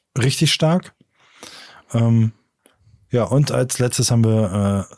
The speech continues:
The Village Palour, ein mehr oder minder, ähm,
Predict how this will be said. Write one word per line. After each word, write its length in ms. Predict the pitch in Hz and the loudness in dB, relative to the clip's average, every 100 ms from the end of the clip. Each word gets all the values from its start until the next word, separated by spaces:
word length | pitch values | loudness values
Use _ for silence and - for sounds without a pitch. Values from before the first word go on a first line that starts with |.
| 127 | -4
The 220 | 95 101 | -2 0
Village 360 | 98 107 104 - | 0 0 0 -4
Palour, 540 | - 95 98 95 98 - - | -2 0 0 0 -2 -6 -10
ein 580 | 98 95 95 92 92 92 - _ _ _ - | -4 0 2 0 -2 -6 -18 _ _ _ -2
mehr 220 | 104 110 | 0 2
oder 160 | 104 101 | 2 2
minder, 520 | 104 104 104 98 98 - - - - - - _ - | 4 2 2 0 -4 -12 -20 -20 -20 -20 -20 _ -2
ähm, 520 | 98 95 90 87 | 0 2 0 -2